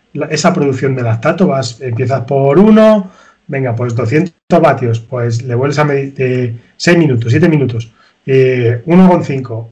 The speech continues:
eh, doscientos veinte vatios, otros ocho minutos. Pues sale uno coma seis. Así vas subiendo hasta que llegas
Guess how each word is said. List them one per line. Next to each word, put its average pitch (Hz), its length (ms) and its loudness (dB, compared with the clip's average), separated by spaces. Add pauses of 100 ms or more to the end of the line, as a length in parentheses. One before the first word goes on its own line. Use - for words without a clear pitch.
eh, 143 260 0
doscientos 170 420 0
veinte 180 240 6
vatios, 120 480 -4 (140)
otros 131 420 -8
ocho 165 200 -2
minutos. 117 440 -6 (360)
Pues 120 180 -6
sale 160 460 2
uno 180 240 4
coma 160 320 0
seis. 127 480 -4 (240)
Así 120 260 -2
vas 160 140 2
subiendo 202 600 4 (760)
hasta 135 320 -8
que 127 100 -4
llegas 156 500 0